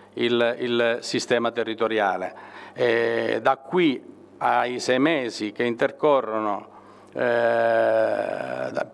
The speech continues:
mm, che intercorranno per la preci-, mm, rispetto alla indicazione da parte della Regione, invece abbiamo, eh, la proposta che è stata fatta con, eh, la variazione normativa è stata quella di dire:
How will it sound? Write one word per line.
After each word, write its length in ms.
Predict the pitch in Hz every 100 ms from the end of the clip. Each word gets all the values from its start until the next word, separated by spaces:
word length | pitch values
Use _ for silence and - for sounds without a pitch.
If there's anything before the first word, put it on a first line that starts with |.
| 123
mm, 360 | 120 110 113
che 100 | 107
intercorranno 640 | 123 123 127 127 156 143 113 - -
per 180 | 143
la 240 | 123 127 123
preci-, 400 | - 120 - 123
mm, 840 | 107 131 127 127 123 127 127 -
rispetto 540 | 131 127 151 147 135 127
alla 380 | 135 131 127 123
indicazione 600 | 135 135 135 - 156 131
da 60 |
parte 240 | 135 135 160
della 140 | 185
Regione, 240 | 165 196
invece 500 | 180 143 170 156 147 - - - -
abbiamo, 560 | 135 147 151 147 135 - - - - -
eh, 120 | - 139
la 120 | 139
proposta 680 | 151 139 190 147 - - 123
che 240 | 127 123
è 140 | 127
stata 300 | 120 135 135
fatta 480 | 131 160 131 - 117
con, 340 | 127 139 123 120
eh, 280 | 117 120 127
la 120 | 123
variazione 600 | 127 135 127 - 156 127
normativa 460 | 139 170 180 185 156
è 40 |
stata 220 | 135 135
quella 240 | 160 151 135
di 120 | 135
dire: 540 | 139 147 151 175 -